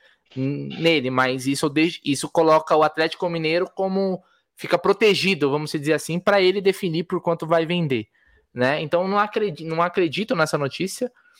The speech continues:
É, é óbvio que podia, poderia ser um jogador no radar do Palmeiras. Se você pensar em volantes hoje no futebol brasileiro,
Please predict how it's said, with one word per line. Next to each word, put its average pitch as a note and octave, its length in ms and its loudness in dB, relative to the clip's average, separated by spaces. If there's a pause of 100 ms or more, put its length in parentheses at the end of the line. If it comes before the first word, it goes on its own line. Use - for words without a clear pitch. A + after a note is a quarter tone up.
(360)
É, D3 300 2 (120)
é G#3+ 60 8
óbvio F3+ 300 6
que - 100 -16
podia, D3 320 0
poderia D#3 340 2
ser - 80 0
um F3 80 2
jogador D3+ 320 4
no D3+ 80 0
radar D3 340 4
do C#3 100 -2
Palmeiras. D3 560 -2
Se - 60 -10
você D3 200 -2
pensar F3 260 -2
em F3 60 0
volantes F3 640 2
hoje F3 180 0
no E3 80 -2
futebol D#3 380 -2
brasileiro, D#3 640 0